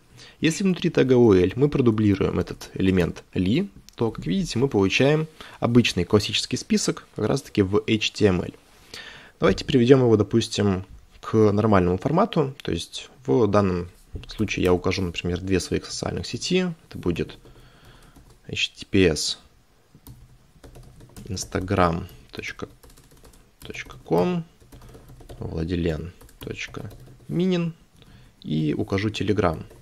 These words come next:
H T T P S, T точка ми, значит,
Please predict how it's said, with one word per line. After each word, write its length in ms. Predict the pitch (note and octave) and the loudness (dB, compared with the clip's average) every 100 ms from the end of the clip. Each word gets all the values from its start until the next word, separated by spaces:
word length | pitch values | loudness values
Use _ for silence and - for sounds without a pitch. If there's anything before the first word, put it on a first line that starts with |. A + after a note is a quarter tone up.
| - - - | -20 -20 -14
H 160 | - - | -12 -12
T 60 | |
T 100 | G2 | -14
P 240 | G#2+ A2+ D3+ | -10 -2 0
S, 400 | F3+ F3 - - - - _ _ - - - | 2 0 -6 -10 -18 -20 _ _ -20 -20 -6
T 320 | - F#2 F#2+ - | 0 0 -2 -6
точка 500 | - - - - - | -8 -8 -8 -10 -10
ми, 400 | A#2+ B2 D#3 F3 E3 - - _ _ _ _ _ _ _ _ - - _ _ _ _ _ - - - _ _ _ _ _ _ _ - - _ _ _ _ _ _ _ _ _ _ _ _ _ _ - | -6 -2 0 -2 -6 -18 -20 _ _ _ _ _ _ _ _ -20 -20 _ _ _ _ _ -18 -18 -20 _ _ _ _ _ _ _ -20 -20 _ _ _ _ _ _ _ _ _ _ _ _ _ _ -14
значит, 240 | - - | -14 -14